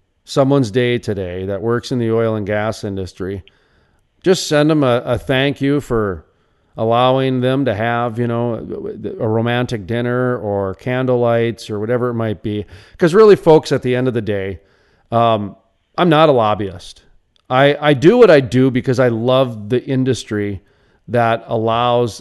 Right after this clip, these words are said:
the lifestyle that we live. And by the way, I lead a minimalist lifestyle. I'm a very much a minimalist, okay? So I don't get extravagant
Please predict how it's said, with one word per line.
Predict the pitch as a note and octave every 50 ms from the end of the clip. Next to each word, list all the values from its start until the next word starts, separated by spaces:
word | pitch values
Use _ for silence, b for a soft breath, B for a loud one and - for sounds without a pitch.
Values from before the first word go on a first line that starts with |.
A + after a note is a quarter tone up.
| - -
the | - A#2
lifestyle | G#2+ A2+ A#2 A#2 A#2 - - - B2 A2+ A2+ A2+ A2
that | A2+ A2 G#2+
we | A#2 A2 G#2+
live. | G2+ G#2+ A2 A2 G#2 -
And | - C#3 C#3+
by | F#3+ A3+ -
the | G#3+ F3+
way, | E3 C#3+ A#2
I | G2+ G#2+ C3+ F#3+
lead | A#3 B3+ B3+ D3+
a | A#2+
minimalist | G#2 G2+ G2 F2 F#2 G2 G#2 A2+ B2+ D#3 F3+ E3 B2+ G#2+ F#2 F2+ F2 - - - - _ _ -
lifestyle. | F#2 F#2+ G2+ A#2+ C#3 A#2 - - G2+ F2 D#2+ D#2 D2+ D#2 - _ -
I'm | A#2 - F#3+
a | D#3+ A#2
very | G2 G2 A2+ B2 C3+ D3+ D#3 D3 C#3 - -
much | - A#2 A#2+ B2 A#2 - - -
a | A2+
minimalist, | G#2 G#2+ G#2+ A2+ A2+ G#2+ G2 F#2+ F2 D#2 - - - -
okay? | - G#2 - - B2 A#2+ B2 A#2 - b b b b b b b
So | b - D3 C3 B2+ A#2+ A#2 A2+ - - _ _ _ _ _ -
I | B2 C3 F3+ G#3+
don't | F#3 E3+ F#3 F3+ F3+ F3+ D#3+ C#3+
get | A#2+ D3+ D3
extravagant | C#3 - - - - - C3+ C3 C3+ C#3 D3 D3 D3 B2+ G2+ A2+ G#2+ G2+ G2+ G2 - -